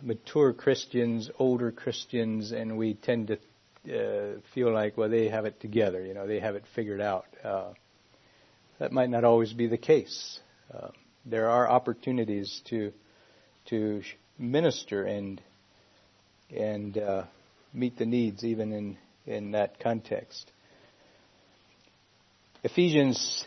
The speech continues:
four sixteen says, "From whom the whole body fitly joined together and compacted by that which every joint supplieth, according to the effectual wor-, working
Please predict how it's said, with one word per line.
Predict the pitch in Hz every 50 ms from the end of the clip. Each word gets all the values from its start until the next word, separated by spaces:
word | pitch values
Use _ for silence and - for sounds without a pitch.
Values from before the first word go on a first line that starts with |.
| - - - -
four | - 170 165 151 -
sixteen | - - - 170 - - - - 165 160 151 143
says, | - - 147 143 135 117
"From | - - 143 131 131
whom | 120 151 156 147
the | 139 127
whole | 113 139 156 151
body | 135 139 135 143 139 131
fitly | 120 - - 175 151 143 127 120
joined | 120 139 147 147 143 131
together | 127 120 120 135 135 127 131 131
and | 127 127 123 117
compacted | - 135 123 120 - - 139 139 135 - 139 120 117 120
by | 127 120 117
that | 123 127 123 -
which | 123 120 120 127
every | 127 123 123 120
joint | 117 123 127 127 123 120 -
supplieth, | - 110 - - - 131 123 113 110 113 110 - - -
according | 110 - - - 147 143 139 135 131 123
to | - 123 117
the | 117 117 113
effectual | 107 - - 135 131 131 - - 131 113
wor-, | 113 120 131 131 127 120 117 123 127 - -
working | 131 139 135 139 - 123 120 120 127 127